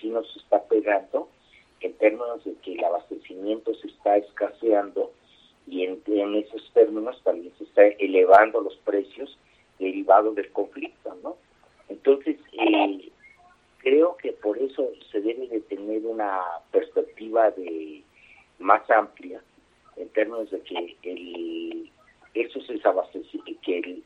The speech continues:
el conflicto sí está causando desabastecimientos adicionales a los que ya existían, ¿no? Entonces, en esa perspectiva, eh, no nos ayuda en nada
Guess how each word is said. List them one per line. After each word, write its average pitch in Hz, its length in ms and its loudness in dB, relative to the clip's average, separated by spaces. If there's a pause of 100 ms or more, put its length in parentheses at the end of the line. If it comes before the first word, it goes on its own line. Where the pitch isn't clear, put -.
el - 180 -2
conflicto - 440 -2
sí - 100 -14
está - 320 -2
causando 104 520 0
desabastecimientos 90 1040 -6
adicionales 98 720 -4 (520)
a 92 100 4
los 92 160 2
que 95 120 0
ya 107 120 10
existían, 151 680 2
¿no? 147 140 -10 (360)
Entonces, 95 480 -4
en 104 180 0
esa 107 600 2
perspectiva, 110 800 -2 (540)
eh, 90 460 -4 (1120)
no 117 180 2
nos - 180 -2
ayuda 113 300 2
en 110 120 -2
nada 104 340 -6